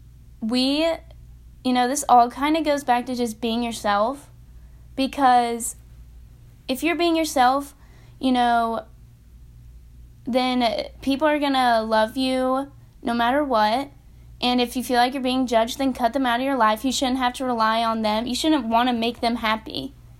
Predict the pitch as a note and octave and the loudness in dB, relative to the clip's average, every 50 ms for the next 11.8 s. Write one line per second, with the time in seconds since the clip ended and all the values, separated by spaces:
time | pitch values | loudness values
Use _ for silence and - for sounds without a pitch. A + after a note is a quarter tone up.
0 | - - - B3 A#3+ A#3 - - A#3+ A#3 A3 G#3+ A3 A3 A3 G#3+ - - - - | -20 -4 -2 -2 -2 0 0 -2 -2 -2 -2 0 0 0 0 -2 -6 -8 -8 -8
1 | - - - - B3+ - - - - A#3+ - B3+ C4 - - - B3 A#3+ B3+ A#3+ | -10 -10 -10 -12 -14 -14 -10 -8 -8 -4 0 0 0 0 2 2 4 4 4 0
2 | A#3 B3 B3 B3 - - - C4+ C4 B3+ A#3+ A3+ A3 A3 A3 A3 A3+ G#3+ A3 G#3+ | -2 -4 -4 -6 -8 -2 0 2 4 4 4 4 2 0 0 -2 -6 -4 -2 -2
3 | G#3+ G#3+ G#3 G#3+ A3 - - - - - - - - - - - - - - - | -2 -2 -4 -4 -6 -6 -6 -8 -8 -10 -10 -10 -14 -20 -20 -20 -20 -20 -20 -12
4 | - - A#3 A#3 A3+ - B3+ A#3 A3 A#3+ B3 D#4 D4+ C4+ A#3 A3+ A#3 B3 A#3 B3 | 0 4 4 4 4 2 2 2 2 2 2 0 2 4 4 4 4 2 0 -2
5 | A3+ A3+ A#3 A#3 A#3 A3+ A3 A3 G#3 A#3 A3 - - A3 G#3+ - - - - A#3 | -2 -2 -4 -2 -2 -2 -2 0 0 -2 -2 -2 -4 -6 -8 -8 -14 -6 -2 0
6 | B3+ D4 D#4 D4+ B3+ G#3 G#3+ - A#3+ B3 - - C#4+ C#4+ C#4+ - - - - - | 2 2 2 2 0 -2 -6 -8 -8 -6 0 0 0 0 0 -4 -14 -20 -20 -20
7 | - - - - - - - - - - - - - - - - - C#4 C#4 C#4 | -20 -20 -20 -20 -20 -20 -20 -20 -20 -20 -20 -20 -20 -20 -20 -6 -2 0 0 0
8 | C#4 - C#4+ D4 D4 - E4 E4 E4 - B3 A#3+ A#3 A#3+ A#3+ - - - - B3+ | 0 -2 -2 -2 -2 -4 -4 -4 -2 0 2 2 2 0 -2 -6 -16 -8 -6 -2
9 | B3+ B3+ B3+ B3 B3 B3 C4 - - - - - - - - - - - - - | -2 0 0 0 -2 -2 -4 -8 -12 -20 -20 -20 -20 -20 -20 -20 -20 -20 -20 -20
10 | - - - - - - - - - - - - - A#3+ A#3+ A#3 A#3 A#3 B3+ C4 | -20 -20 -20 -20 -20 -20 -20 -20 -20 -20 -14 -6 -4 -2 0 2 2 2 2 2
11 | C4 B3+ B3+ B3 A#3+ A#3 A#3 A#3 A#3+ A#3+ B3 B3 B3+ C4 B3+ | 0 0 -2 -2 0 0 2 2 2 2 0 0 0 0 -2